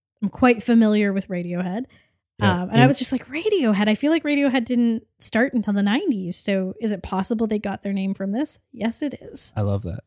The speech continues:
Speaker 2: That's incredible. It's so good. <laughs> A, a little story I wanted to tell. So a, a highlight in this for me is at one point,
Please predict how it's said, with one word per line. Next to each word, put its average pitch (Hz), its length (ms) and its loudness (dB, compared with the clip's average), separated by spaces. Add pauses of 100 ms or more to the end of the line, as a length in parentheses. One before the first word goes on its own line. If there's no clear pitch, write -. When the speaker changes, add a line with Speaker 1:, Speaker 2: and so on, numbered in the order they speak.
(120)
Speaker 2:
That's 110 160 -2
incredible. - 640 -4 (500)
It's 107 140 -4
so 101 220 0
good. - 320 -8 (800)
<laughs> - 0 - (340)
A, 127 160 2
a 120 160 0 (160)
little 143 320 6
story 107 400 4
I 98 40 4
wanted 98 300 2
to 98 80 -10
tell. 95 380 -4
So - 220 0
a, 127 220 2 (120)
a 127 60 2
highlight 131 680 2 (600)
in 117 160 4
this 107 180 0
for 110 300 0
me 101 240 2
is 104 260 -2
at 104 120 0
one 139 180 4
point, 113 440 2